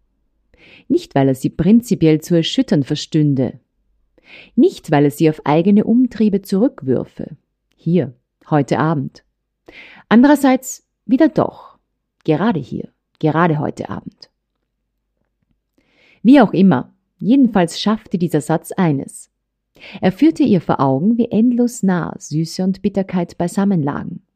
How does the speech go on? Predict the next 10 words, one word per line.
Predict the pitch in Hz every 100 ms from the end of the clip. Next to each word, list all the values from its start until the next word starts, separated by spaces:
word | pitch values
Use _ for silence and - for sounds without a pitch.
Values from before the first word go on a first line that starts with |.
| -
diese | - 139
vorherrschenden | - 147 160 165 - 175 170
Geschmacksrichtungen | 160 180 185 - 170 - 143 139
auf | 131
der | - 127
Zunge, | - 175 185 185
die | 175
sich | - 170
Leben | 180 190 220 135
nannte. | 127 - -